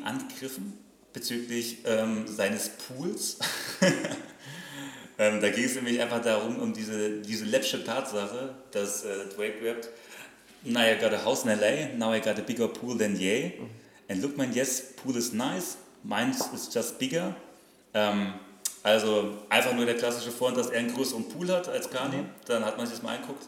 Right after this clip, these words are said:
Speaker 1: ähm, hab ich jetzt im Nachhinein gesehen, ja, Drake hat so eine Höhen-Oasen-Pool, also in seiner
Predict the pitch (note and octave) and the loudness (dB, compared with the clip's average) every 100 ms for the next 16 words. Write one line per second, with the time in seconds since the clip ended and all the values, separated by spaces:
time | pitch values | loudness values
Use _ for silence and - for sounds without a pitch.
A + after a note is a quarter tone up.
0 | A#2+ A2+ A2 A#2 A#2 A#2 A2 G#2+ A2 A2 | -4 -4 -6 -6 -6 -4 -2 -2 -4 -6
1 | A2+ A2 G2+ G2+ G#2 - G#2 G#2+ G#2 G2+ | -6 -4 -4 -4 -8 -8 -10 -8 -8 -8
2 | A#2 B2 C#3+ - - A#2 G2+ G#2 - - | -6 -4 -4 -8 -8 -6 -6 -6 -8 -12
3 | - D3 F#3 - G3 F#3+ G2 - - - | -12 -12 -12 -10 -10 -8 -12 -14 -18 -20
4 | - - - - - - G#2 G#2+ | -20 -20 -20 -20 -20 -4 -2 0